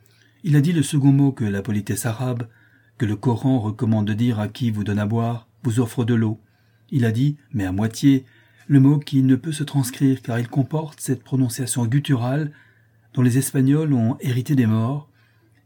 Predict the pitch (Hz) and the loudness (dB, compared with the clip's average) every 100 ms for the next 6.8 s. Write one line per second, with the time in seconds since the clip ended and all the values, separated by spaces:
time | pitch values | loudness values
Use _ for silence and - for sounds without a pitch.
0 | _ 135 113 143 143 131 113 143 156 156 | _ -6 -2 0 2 0 0 -2 -2 -4
1 | - _ 127 - - 113 - 107 - _ | -8 _ -8 -8 -6 -6 -6 -8 -10 _
2 | _ _ _ _ _ - 110 - 107 139 | _ _ _ _ _ -8 -8 -4 0 2
3 | 143 107 101 101 98 98 123 139 98 107 | 0 -2 -8 -6 -4 -2 0 2 0 0
4 | 127 131 - _ _ _ - 131 120 147 | 2 2 -2 _ _ _ -10 -8 -2 0
5 | 113 - - - _ _ 123 107 104 101 | 0 -6 -12 -20 _ _ -6 -4 -2 -4
6 | - 131 139 113 113 - 107 127 | 0 -2 0 -2 -2 -6 -8 -10